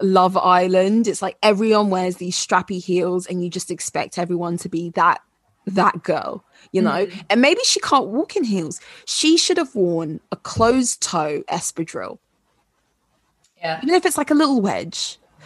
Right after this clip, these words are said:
Speaker 2: Yeah.
Speaker 1: But that's not s-, that's not the sexiest. That's not the
Speaker 2: It's not,
Speaker 1: conven-
Speaker 2: it's not the long leg vibe she was going for. Um,
Speaker 1: Ooh, yeah.
Speaker 2: yeah.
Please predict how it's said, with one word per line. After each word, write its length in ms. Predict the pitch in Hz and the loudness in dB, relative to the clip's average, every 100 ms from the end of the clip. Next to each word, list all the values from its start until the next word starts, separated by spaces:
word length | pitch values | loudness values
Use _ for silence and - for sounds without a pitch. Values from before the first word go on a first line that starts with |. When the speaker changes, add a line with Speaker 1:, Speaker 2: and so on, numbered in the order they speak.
| - | -12
Speaker 2:
Yeah. 140 | 202 226 | -10 -2
Speaker 1:
But 80 | 226 | 0
that's 200 | 233 233 | 2 2
not 140 | 202 | 0
s-, 160 | - - | -2 -4
that's 180 | 208 - | -4 -2
not 140 | 269 - | -2 0
the 60 | |
sexiest. 800 | - - 233 - - 151 - - | -2 0 -2 -2 -10 -10 -14 -14
That's 180 | 196 233 | -12 -10
not 100 | 233 | -8
the 80 | - | -10
Speaker 2:
It's 260 | - 208 | -6 -2
not, 200 | 233 240 | 2 0
Speaker 1:
conven- 20 | |
Speaker 2:
it's 140 | - - | 0 -2
not 180 | 247 220 | -2 0
the 100 | 214 | 0
long 360 | 214 226 220 | 4 4 4
leg 260 | 214 202 196 | 6 4 4
vibe 500 | - 202 196 196 185 | -2 2 4 4 2
she 200 | - 151 | -8 -8
was 120 | 156 - _ | -12 -16 _
going 540 | 240 226 226 233 233 220 | 2 4 4 4 2 -2
for. 840 | - 233 226 214 214 208 202 - _ - - _ _ | -2 0 2 2 0 0 -2 -4 _ -20 -20 _ _
Um, 580 | 180 180 180 175 170 170 | 0 4 4 4 2 0
Speaker 1:
Ooh, 580 | 180 185 175 170 170 165 - - | 0 2 2 -2 -6 -8 -12 -14
yeah. 280 | 170 170 160 | -4 0 0
Speaker 2:
yeah. 720 | 147 160 156 156 147 147 165 | 0 0 -2 -6 -6 -8 -10